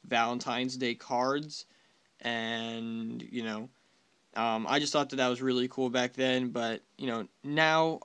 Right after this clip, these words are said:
I mean, I still like it, but I don't like it as much because, in a way, kinda shows my friends especially that I never visit their towns. Um, I would, but, I mean, I have absolutely, like, no time. Like, I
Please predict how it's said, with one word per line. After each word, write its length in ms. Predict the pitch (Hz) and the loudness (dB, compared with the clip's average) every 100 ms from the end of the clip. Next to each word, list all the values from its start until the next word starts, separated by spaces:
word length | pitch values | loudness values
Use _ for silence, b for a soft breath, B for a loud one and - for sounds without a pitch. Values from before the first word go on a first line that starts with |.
| - | -2
I 100 | 135 | 0
mean, 220 | 135 131 | 0 -2
I 60 | |
still 280 | 120 - 143 | -4 -2 0
like 240 | 131 131 135 | 2 2 0
it, 80 | |
but 80 | 127 | -2
I 40 | 117 | -2
don't 160 | 123 | 0
like 200 | 120 123 | -2 -2
it 80 | 104 | -2
as 160 | 117 117 | -4 -2
much 320 | 131 131 - | 0 0 -4
because, 540 | 120 - 113 110 107 | -10 -6 -4 -4 -4
in 160 | - 131 | -4 -2
a 80 | 123 | 0
way, 360 | 120 120 120 b b b | 0 2 0 b b b
kinda 320 | - 131 123 - _ | 0 2 2 -4 _
shows 400 | - - 135 127 | -8 0 2 2
my 280 | 127 120 127 | 0 0 0
friends 400 | 131 139 131 127 | 0 0 0 -2
especially 640 | - - 120 123 131 131 120 | -6 -4 -2 -2 -2 0 0
that 240 | 113 92 | 0 -2
I 140 | 90 117 | 0 0
never 360 | 120 120 127 | -2 -2 -2
visit 340 | 127 131 131 131 | -2 -2 -4 -2
their 160 | 110 | -6
towns. 580 | 113 127 127 135 143 - b b b b - | -4 -4 -2 -2 -4 -10 b b b b -6
Um, 320 | 113 113 110 | -2 -2 -2
I 120 | 135 151 | 2 2
would, 520 | 156 170 175 170 147 | 4 6 6 4 0
but, 260 | 135 127 - | 0 0 0
I 140 | 127 | 0
mean, 180 | 131 123 | 0 2
I 160 | 123 127 | 2 2
have 200 | 123 - - - | 0 -8 -20 -2
absolutely, 480 | 127 131 143 139 123 | -2 -2 -6 -4 -2
like, 160 | 117 | -2
no 300 | 123 127 131 | -2 0 0
time. 420 | 135 131 120 131 | 0 -2 0 0
Like, 160 | 131 117 | -2 -4
I 180 | 107 | -6